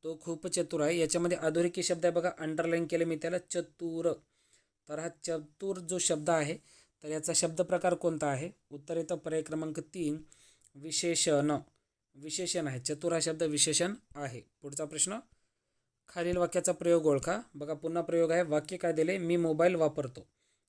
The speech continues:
"मी मोबाईल वापरतो." तर हा कोणता प्रयोग आहे? उत्तर येतं पर्याय क्रमांक चार, कर्तरी प्रयोग. कोणता?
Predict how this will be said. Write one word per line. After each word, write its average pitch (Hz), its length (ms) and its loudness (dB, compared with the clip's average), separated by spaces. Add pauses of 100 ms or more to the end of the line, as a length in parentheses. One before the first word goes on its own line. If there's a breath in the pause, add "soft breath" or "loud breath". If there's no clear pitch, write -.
(140)
"मी 156 180 -6
मोबाईल 170 400 0
वापरतो." 147 680 -2 (460)
तर 143 100 -12
हा 156 180 -8
कोणता 175 340 -4
प्रयोग 165 340 4
आहे? 156 240 0
उत्तर 160 260 -2
येतं 175 200 2
पर्याय 165 280 2
क्रमांक 160 340 -4
चार, 151 400 2 (720 soft breath)
कर्तरी 180 460 -4
प्रयोग. 147 320 0
कोणता? 170 460 -4